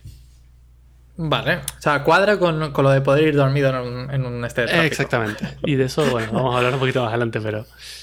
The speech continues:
Speaker 2: Puede ser cualquier tipo de vehículo, por supuesto, de aire, de tierra, de agua, pero bueno, hoy más o menos me voy a centrar en los de tierra, que, que son los que más influencia tienen en nuestro día a día,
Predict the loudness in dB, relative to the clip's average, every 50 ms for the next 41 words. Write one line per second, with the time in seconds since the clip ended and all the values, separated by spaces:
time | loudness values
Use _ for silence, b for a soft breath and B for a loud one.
0 | B B B B B _ 0 2 2 2 0 0 0 2 2 2 2 2 0 2
1 | 2 4 4 2 2 2 2 0 0 0 -2 -6 -2 -2 -2 -2 -2 -2 0 0
2 | 2 0 0 0 0 -2 -2 -2 -2 -2 -2 0 0 2 2 2 2 0 0 0
3 | 0 0 0 2 2 0 0 2 2 2 2 2 2 2 0 0 -2 -6 -14 _
4 | _ _ _ _ _ _ _ -2 0 0 0 0 0 -2 -4 -8 -12 -18 -20 -20
5 | _ _ -6 -2 0 0 0 0 0 0 0 0 0 0 0 0 0 -2 -2 0
6 | 2 2 2 2 2 0 0 0 0 -2 -2 -2 -4 0 0 0 2 2 0 -2
7 | -2 -4 -4 -2 -2 0 -2 -2 -2 -4 -6 -8 b b b b b b b -10
8 | -8 -6 -4 -4 -4 -2 -2 -2 -2 -2 -2 -2 -2 -2 -2 -2 -2 -2 0 0
9 | -2 -4 -4 -6 -8 -8 -8 -8 -8 -8 -6 -4 -4 -4 -2 -4 -6 -6 -8 -14